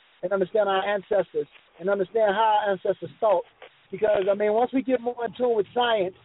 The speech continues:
or we learn science, we can understand, you know, things around us and understand how this European is doing what he's doing because he deals with science.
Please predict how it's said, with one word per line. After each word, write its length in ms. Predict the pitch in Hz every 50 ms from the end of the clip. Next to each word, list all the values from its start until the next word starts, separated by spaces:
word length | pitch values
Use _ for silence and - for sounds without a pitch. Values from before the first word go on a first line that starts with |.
| _ _ _ _ _
or 120 | - 208 202
we 80 | 214 214
learn 320 | 208 220 240 254 247 240 196 -
science, 280 | 233 220 208 202 190 185
we 60 | 202
can 120 | 220 208
understand, 540 | 220 214 196 180 - - 220 220 208 202 202
you 60 | 208
know, 160 | 202 202 202 196 170
things 240 | 233 220 214 202 190
around 340 | 190 190 208 240 247 233
us 100 | 208 180
and 80 | 185 196
understand 420 | 202 196 185 - 226 220 208 190
how 100 | 202 208
this 140 | 196 190 180 170
European 460 | 196 208 196 180 160 214 233 226 202
is 80 | 185 165
doing 180 | 170 208 202 185
what 80 | 175
he's 200 | 180 262 285 269 175
doing 200 | 190 196 190 180
because 240 | 180 - 196 190 196
he 140 | 269 302
deals 220 | 247 220 214 - 170
with 100 | 170 - -
science. 300 | 175 170 160 - -